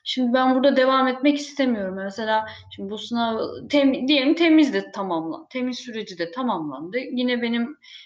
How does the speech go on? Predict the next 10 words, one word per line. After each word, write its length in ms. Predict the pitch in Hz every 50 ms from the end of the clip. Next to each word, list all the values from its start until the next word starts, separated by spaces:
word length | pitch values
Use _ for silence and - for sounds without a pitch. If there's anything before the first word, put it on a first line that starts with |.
| _ _ -
lehimde 580 | 220 220 220 220 220 214 208 208 208 208 202 196
bir 80 | 180
karar 420 | - - 180 170 165 143 165 - -
çıktı. 540 | - - - _ _ - - - 302 - _ _ _ _ _ _ _ _ _ _ _ _ - - _ - - _ _ _ _ _ - -
Ee, 600 | 196 202 196 185 180 180 175 170 170 - - - -
ben 200 | 185 277 277 269
mesela 340 | 262 247 247 247 240 233 240
bu 60 | 254
sınava 440 | - - 247 240 240 277 320 285 262
başvurmayacağım. 840 | 247 240 240 - - 247 233 208 175 160 151 147 - - -